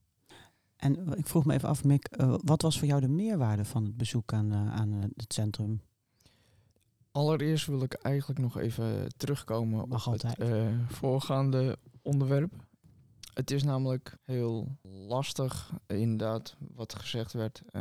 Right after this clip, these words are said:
Speaker 2: aan het begin krijg je zoveel informatie over je heen gestort en gewoon een bak vol die over je heen gegooid wordt. En misschien dat je in, eh, een klein percentage maar onthoudt.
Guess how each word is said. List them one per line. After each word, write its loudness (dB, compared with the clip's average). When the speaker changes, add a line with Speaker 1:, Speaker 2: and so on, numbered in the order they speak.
Speaker 2:
aan -4
het 2
begin 0
krijg -2
je -8
zoveel 0
informatie -2
over -6
je -6
heen -2
gestort -8
en -4
gewoon -8
een -2
bak 0
vol -2
die -2
over 0
je 2
heen 2
gegooid 0
wordt. -2
En 0
misschien -2
dat 0
je 0
in, 2
eh, 0
een -4
klein 4
percentage 2
maar 4
onthoudt. 2